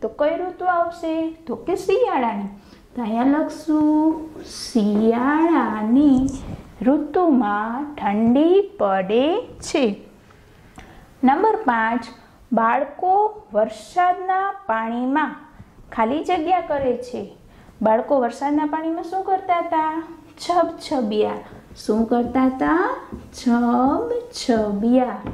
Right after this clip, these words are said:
લખો જવાબ, છબછબિયા કરે છે. નંબર છ, શિયાળાના દિવસો ખાલી જગ્યા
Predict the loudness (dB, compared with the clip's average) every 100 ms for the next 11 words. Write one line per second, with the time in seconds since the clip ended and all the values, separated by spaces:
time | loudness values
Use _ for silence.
0 | -14 -18 -18 -6 -2 -2 2 0 2 2
1 | 4 2 0 -2 -4 -10 -12 -12 -14 -14
2 | -4 0 4 2 0 -10 -12 -6 -4 -2
3 | 0 2 2 0 -2 -4 -2 -2 0 0
4 | -4 -10 -20 _ -2 2 4 2 -6 -20
5 | -20 -20 -20 -2 2 2 2 0 0 -6
6 | -6 -6 -10 -20 -20 -20 -6 0 2 4
7 | 4 4 2 0 -4 -4 0 0 0 -4
8 | -4 -2 -2 -4 -18 -14 -2 -2 0 -2
9 | 0 0 2 0 0